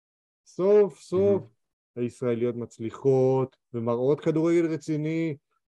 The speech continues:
Speaker 1: ותשמע, הנבחרות הצעירות שלנו, כאילו, מגיעות לגמר, ומנצחות, גם בכדורסל, גם בכדורגל. כלומר, אנחנו נמצאים במצב,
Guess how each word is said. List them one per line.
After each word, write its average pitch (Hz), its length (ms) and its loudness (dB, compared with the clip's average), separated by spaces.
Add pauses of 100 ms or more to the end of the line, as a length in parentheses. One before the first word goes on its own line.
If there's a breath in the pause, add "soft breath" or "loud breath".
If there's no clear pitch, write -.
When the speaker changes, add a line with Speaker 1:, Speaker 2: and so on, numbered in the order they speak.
(140)
Speaker 1:
ותשמע, 135 500 0
הנבחרות 139 800 0
הצעירות 196 580 2
שלנו, 120 600 -2
כאילו, 123 240 -4
מגיעות 123 440 0
לגמר, 175 640 0 (260)
ומנצחות, 131 920 -2
גם 156 180 0
בכדורסל, 220 500 0
גם 220 120 -2
בכדורגל. 202 680 0 (920)
כלומר, 143 200 0
אנחנו 143 200 0
נמצאים 160 720 2
במצב, 202 560 0